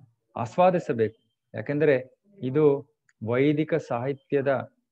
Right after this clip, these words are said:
ಒಂದು ಕಲ್ಪವೃಕ್ಷದ ಪರಿಪಕ್ವವಾಗಿರುವಂತಹ ಫಲ. ಅದು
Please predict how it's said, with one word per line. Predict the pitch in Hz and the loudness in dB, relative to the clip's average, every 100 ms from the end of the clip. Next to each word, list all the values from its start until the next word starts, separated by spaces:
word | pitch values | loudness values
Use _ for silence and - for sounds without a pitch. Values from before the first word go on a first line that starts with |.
| _ - | _ -10
ಒಂದು | 120 127 120 113 | -6 -4 -4 -6
ಕಲ್ಪವೃಕ್ಷದ | 113 120 135 156 147 113 131 - - 156 139 110 - _ _ _ - | -6 -4 -4 -2 -2 -2 -8 -10 -4 0 0 -2 -8 _ _ _ -6
ಪರಿಪಕ್ವವಾಗಿರುವಂತಹ | 135 160 - 156 - 156 135 131 135 139 139 135 127 113 120 | -4 -2 -2 -2 0 0 2 2 0 -2 -2 -2 -4 -6 -6
ಫಲ. | - 127 139 151 - _ _ _ - - _ _ _ _ - | -6 -2 0 0 -4 _ _ _ -20 -20 _ _ _ _ -6
ಅದು | 139 165 135 | 0 2 0